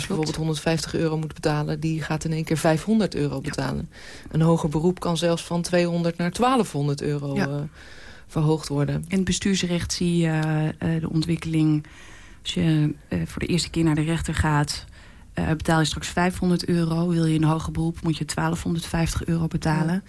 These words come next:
Speaker 1: Nou, dat is een verdubbeling van de
Speaker 2: Ja.
Speaker 1: kosten die er nu ongeveer voor liggen.
Speaker 2: Wat is,
Speaker 1: Grosso modo.
Speaker 2: wat is jullie angst waarom het niet zou kunnen volgens jullie?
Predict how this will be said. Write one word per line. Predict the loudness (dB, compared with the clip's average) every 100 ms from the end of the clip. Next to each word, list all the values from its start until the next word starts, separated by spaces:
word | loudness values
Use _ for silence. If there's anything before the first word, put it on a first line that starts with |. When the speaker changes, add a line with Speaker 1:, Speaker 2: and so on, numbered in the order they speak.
| -12 -20 -20 -12
Speaker 1:
Nou, | -8
dat | -2
is | 0
een | 2
verdubbeling | 2 2 4 2 0 -4
van | -4 -4
de | -2
Speaker 2:
Ja. | -2
Speaker 1:
kosten | -2 -2 0
die | 2
er | 2
nu | 2 2
ongeveer | -2 -6 -4 -4
voor | -2 0 2
liggen. | 0 0 -4 -6 -20 -14 0
Speaker 2:
Wat | 2 4
is, |
Speaker 1:
Grosso | 4 6
modo. | 4 4 2 2
Speaker 2:
wat | 0 0
is | 0
jullie | 0 0 -2
angst | 2 2 2 -4 -8 -14 -16
waarom | -6 -2 0 0
het | 2 4
niet | 4 4
zou | 0 -2 0
kunnen | 0 0 -2 -6
volgens | -8 -6
jullie? | -4 -4